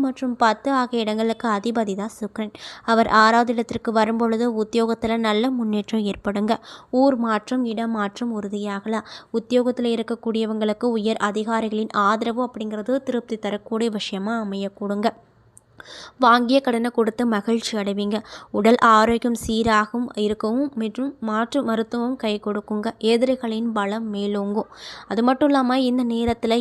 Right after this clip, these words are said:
எதையும் ஒரு முறைக்கு பல முறை யோசிச்சு செய்வது ரொம்ப நல்லது. பிறருக்கு வாங்கி கொடுத்த தொகையை பிரச்சனையில் வரக்கூடுங்க. அதனால பார்த்து கவனமா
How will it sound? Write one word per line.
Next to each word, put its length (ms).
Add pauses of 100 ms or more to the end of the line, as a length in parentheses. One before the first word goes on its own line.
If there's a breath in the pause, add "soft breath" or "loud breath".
(140)
எதையும் 340
ஒரு 180
முறைக்கு 380 (100)
பல 180
முறை 280
யோசிச்சு 460
செய்வது 380
ரொம்ப 180
நல்லது. 380 (380 loud breath)
பிறருக்கு 460
வாங்கி 340
கொடுத்த 420
தொகையை 460
பிரச்சனையில் 540
வரக்கூடுங்க. 520 (100)
அதனால 360
பார்த்து 360
கவனமா 440